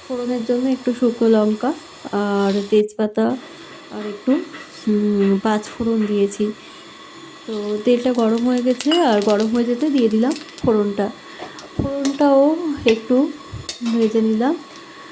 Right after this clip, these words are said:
নিয়ে তারপরে কেটে ধুয়ে রাখা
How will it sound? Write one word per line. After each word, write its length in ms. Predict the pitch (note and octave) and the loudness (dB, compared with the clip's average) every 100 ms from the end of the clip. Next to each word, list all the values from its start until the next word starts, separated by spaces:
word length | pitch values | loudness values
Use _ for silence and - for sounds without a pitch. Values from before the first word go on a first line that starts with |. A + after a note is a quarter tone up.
| - - A3+ | -20 -8 -2
নিয়ে 340 | A3+ A3+ B3 C4 | 2 2 0 0
তারপরে 440 | A#3 G#3 A3 G#3+ D4+ - - - - - - - - - - - | -2 -2 -2 0 -2 -4 -4 -2 -2 -2 0 0 0 0 0 -2
কেটে 300 | - A3 A3+ G#3+ | 0 2 2 2
ধুয়ে 240 | A3 G#3+ G#3 | 4 2 2
রাখা 300 | G#3+ - | 0 0